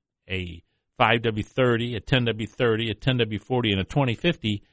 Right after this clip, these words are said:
And when they went back to test them, they found out that they were all the same oil. There's no difference, that just the labels were different. And then the oil didn't even meet the first A P I spec, which was S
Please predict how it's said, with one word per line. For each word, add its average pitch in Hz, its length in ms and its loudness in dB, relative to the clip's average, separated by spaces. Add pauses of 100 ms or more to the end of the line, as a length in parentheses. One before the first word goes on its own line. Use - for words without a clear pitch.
(140)
And 101 80 -2
when 104 100 0
they 107 60 0
went 147 160 2
back 143 180 2
to 127 80 -6
test 175 320 0
them, 120 120 0
they 107 100 0
found 131 300 -2
out 120 120 2
that 120 120 -6
they 117 100 2
were 117 140 2
all 143 180 6
the 143 80 0
same 156 340 2
oil. 170 420 2 (480)
There's 135 100 0
no 196 120 8
difference, 190 440 2
that 127 80 -2
just 151 200 -4
the 160 80 2
labels 156 460 4
were 95 80 -4
different. 82 400 -8 (220)
And 135 120 4
then 196 120 6
the 185 100 2
oil 143 220 4
didn't 151 260 0
even 143 340 0
meet 156 340 0
the 120 160 -4 (200)
first 220 420 4
A 113 120 2
P 98 240 -4
I 90 160 0
spec, - 400 -6
which 101 180 -6
was 98 220 -4
S 123 240 0